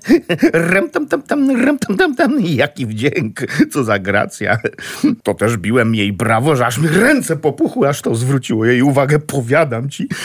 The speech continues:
spojrzała na mnie, ale to tak.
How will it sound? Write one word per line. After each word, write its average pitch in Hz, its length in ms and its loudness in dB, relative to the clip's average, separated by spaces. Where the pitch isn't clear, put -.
spojrzała - 1000 -6
na 80 160 -6
mnie, 73 280 -12
ale 78 180 -10
to - 160 -12
tak. - 760 -8